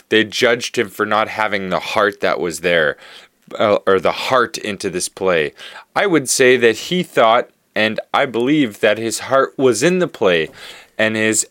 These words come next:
execution wasn't there. And I think things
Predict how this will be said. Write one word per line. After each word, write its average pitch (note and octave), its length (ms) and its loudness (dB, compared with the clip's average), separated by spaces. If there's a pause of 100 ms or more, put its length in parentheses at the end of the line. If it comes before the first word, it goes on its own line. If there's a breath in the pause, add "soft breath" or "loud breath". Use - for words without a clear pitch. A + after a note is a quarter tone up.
execution C3 1040 -4
wasn't F2 400 -4
there. C2 400 -4 (300 loud breath)
And C#3+ 120 0
I C#3+ 60 0
think G#3+ 320 -2
things E3+ 480 0